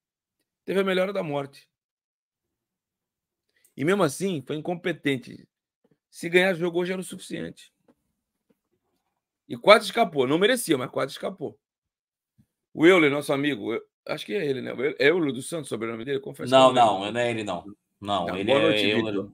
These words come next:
Speaker 2: Vitor.
Speaker 1: O time do Santos não era ruim nesse final de campeonato, porém estar muito nervoso, tinha que ter mais controle emocional. Não tinha. Hoje ficou provado.
Speaker 2: Eu acho que o time do
Speaker 1: Mal-
Speaker 2: Santos era ruim, o time do Santos era ruim, era ruim, era ruim.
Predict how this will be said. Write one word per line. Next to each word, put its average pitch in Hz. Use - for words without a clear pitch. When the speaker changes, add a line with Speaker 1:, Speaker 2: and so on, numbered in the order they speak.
Speaker 2:
Vitor. 90
Speaker 1:
O -
time 156
do 135
Santos 160
não 151
era 160
ruim 143
nesse 135
final 127
de 120
campeonato, 110
porém 113
estar 123
muito 117
nervoso, 113
tinha 113
que -
ter 113
mais 117
controle 117
emocional. 117
Não 110
tinha. -
Hoje 120
ficou 170
provado. 110
Speaker 2:
Eu 95
acho 95
que -
o -
time 104
do 98
Speaker 1:
Mal- 113
Speaker 2:
Santos 123
era 117
ruim, 101
o 92
time 98
do 95
Santos 101
era 113
ruim, 92
era 101
ruim, 87
era 87
ruim. 71